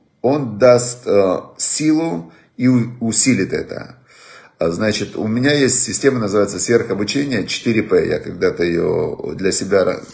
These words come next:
как бы сформулировал, и во всех моих программах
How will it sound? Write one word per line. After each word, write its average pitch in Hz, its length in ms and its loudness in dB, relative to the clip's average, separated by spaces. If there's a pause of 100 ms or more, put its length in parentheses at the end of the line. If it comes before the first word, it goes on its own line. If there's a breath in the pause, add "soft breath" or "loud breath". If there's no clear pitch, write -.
как 80 220 -6
бы 85 200 -4
сформулировал, 165 1080 0 (280 loud breath)
и 139 180 0
во 127 120 6
всех 123 240 0
моих 110 220 -2
программах 110 540 -2